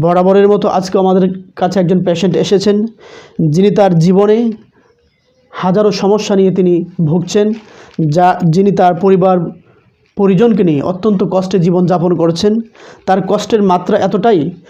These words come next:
তীব্র হয়ে পড়েছে যে আসলে এখন আর তিনি সহ্য করতে পারছেন না। দীর্ঘ সতেরো থেকে আঠারো ব-, বছর যাবৎ তিনি জিন ও জাদুতে আক্রান্ত,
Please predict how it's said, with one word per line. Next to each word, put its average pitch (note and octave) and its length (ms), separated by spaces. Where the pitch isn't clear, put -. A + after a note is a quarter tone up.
তীব্র G#3+ 340
হয়ে F#3+ 220
পড়েছে F3 500
যে F3 120
আসলে F#3+ 300
এখন F#3+ 180
আর F3+ 80
তিনি F#3 160
সহ্য F#3 340
করতে F#3 200
পারছেন D#3+ 380
না। C#3 220
দীর্ঘ G3 380
সতেরো G#3+ 360
থেকে G#3+ 200
আঠারো G#3+ 300
ব-, G3+ 160
বছর G3 280
যাবৎ E3+ 420
তিনি G3 200
জিন F#3+ 260
ও G#3+ 80
জাদুতে F3 320
আক্রান্ত, F#3 440